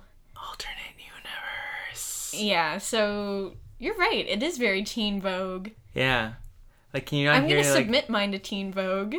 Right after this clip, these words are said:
Speaker 1: Can you?
Speaker 2: Why not? They're probably gonna put me on a blacklist and then <laughs>
Speaker 1: But don't you wanna work for Teen Vogue? What was that company you wanted to work for? Temptress?
Speaker 2: Reductress.
Speaker 1: <laughs>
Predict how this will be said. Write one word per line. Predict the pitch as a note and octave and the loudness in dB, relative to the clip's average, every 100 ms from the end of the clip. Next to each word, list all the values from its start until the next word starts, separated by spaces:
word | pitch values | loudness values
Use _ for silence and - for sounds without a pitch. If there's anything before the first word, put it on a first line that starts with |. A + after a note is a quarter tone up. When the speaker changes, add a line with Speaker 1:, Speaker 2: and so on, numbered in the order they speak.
| F#4+ - - | -8 -16 -14
Speaker 1:
Can | - G#2 A#2 | -2 0 0
you? | C#3+ F#3+ F#3 - - - | -2 -2 -4 -12 -20 -16
Speaker 2:
Why | G#3 F#3+ A3 | -8 -4 -2
not? | C4 C#4+ - - - - - - - _ - - - | -2 -4 -6 -14 -20 -20 -20 -20 -20 _ -20 -20 -12
They're | G#3 B3+ A3+ A#3 B3 | 2 4 6 4 2
probably | - C4 A3 A#3 | 0 0 0 -2
gonna | A3+ A#3 A3+ A3 A3 | -2 2 2 2 0
put | - C4 | 0 0
me | A#3+ | 0
on | A#3 | -2
a | A3 | 0
blacklist | G#3+ G3 D4+ - F#3+ C#4+ - - A3 | 4 4 4 2 0 2 0 -4 -2
and | B3 D4 | 2 4
then | D4+ C#4+ C4+ B3 - | 6 4 2 -2 -2
<laughs> | |
Speaker 1:
But | - D#3+ | 4 6
don't | F3 | 6
you | F3+ | 4
wanna | F#3+ E3+ | 4 4
work | D3 D3 | 4 4
for | - E3 | 0 -2
Teen | F3 E3+ | -2 -2
Vogue? | E3 F3 D#3 | 2 2 4
What | D3+ | 4
was | F3 | 4
that | F#3+ E3+ | 2 4
company | C#3 C3+ C#3+ | 0 2 0
you | D3 | 2
wanted | C#3+ C#3+ | 2 2
to | |
work | C#3 C#3 | 2 0
for? | D3 | 0
Temptress? | C#3+ - A2 A2+ D3+ D#3 - - - _ _ | -2 -2 -4 -2 -6 -4 -8 -14 -20 _ _
Speaker 2:
Reductress. | A3 A3 G#3+ G#3 - - F#3+ G#3+ G#3+ - - - | -2 2 4 4 2 -4 -2 -2 -4 -8 -8 -12
Speaker 1:
<laughs> | - | -12